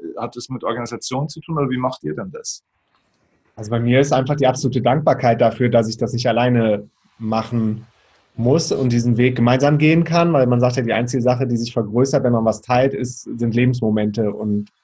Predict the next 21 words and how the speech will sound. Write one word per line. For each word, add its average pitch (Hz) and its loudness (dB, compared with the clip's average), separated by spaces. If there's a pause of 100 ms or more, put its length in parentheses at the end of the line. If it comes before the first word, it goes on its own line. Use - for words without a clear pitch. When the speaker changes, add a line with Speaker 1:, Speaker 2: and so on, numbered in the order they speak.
(120)
Speaker 2:
und 107 -6
Freude 117 2
und 110 -4
schöne 117 2
Momente. 113 0 (360)
Und 113 -4
das 113 2
ist 139 -2
eigentlich 131 0
der 127 2
Riesenvorteil, 127 2
weil 117 4
wir 123 4 (100)
so 120 0
gut 123 0
wie 117 -2
twenty-four 120 -4
seven 123 -2
zusammen 127 0
sind. 120 2
Ich, - -8